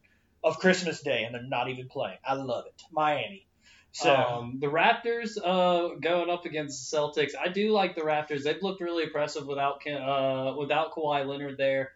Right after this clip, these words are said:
Speaker 1: So you
Speaker 2: Um,
Speaker 1: pay Siakam the max right after Kawhi leaves.
Speaker 2: I think it's the best move they did.
Speaker 1: Crazy move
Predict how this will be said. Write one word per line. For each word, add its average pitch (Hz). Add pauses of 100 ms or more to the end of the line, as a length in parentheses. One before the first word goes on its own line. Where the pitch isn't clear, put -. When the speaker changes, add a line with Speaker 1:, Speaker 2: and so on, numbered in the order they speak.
Speaker 1:
So -
you 202
Speaker 2:
Um, -
Speaker 1:
pay 208
Siakam 196
the 151
max 131
right 151
after 143
Kawhi 123
leaves. 110
Speaker 2:
I 180
think 185
it's 131
the 120
best 139
move 139
they 123
did. 135
Speaker 1:
Crazy 254
move 208